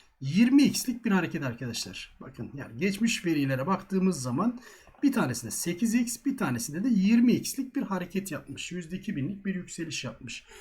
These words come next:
Şimdiki harekete baktığımız zaman arkadaşlar teknik anlamda, e, zaten geçen bir analizini yapmıştık. Haftalıkta düşen trend kırılmış, üzerinde kapanış yapmış.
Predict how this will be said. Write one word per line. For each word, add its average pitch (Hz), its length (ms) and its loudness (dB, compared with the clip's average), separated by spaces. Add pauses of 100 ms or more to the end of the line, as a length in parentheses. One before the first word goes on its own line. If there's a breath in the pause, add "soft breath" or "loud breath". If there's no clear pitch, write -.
(340 loud breath)
Şimdiki 302 500 2
harekete 180 360 0
baktığımız 151 520 -4
zaman 135 200 0
arkadaşlar 156 440 -4
teknik 247 440 2
anlamda, 151 580 2 (460 loud breath)
e, 160 320 -2
zaten 196 480 4
geçen 196 440 0
bir 196 200 0
analizini 180 360 2
yapmıştık. 185 400 0
Haftalıkta 196 640 0
düşen 156 280 -4
trend 120 300 -10 (120)
kırılmış, 214 500 0
üzerinde 160 420 0
kapanış 170 460 -2
yapmış. 240 480 0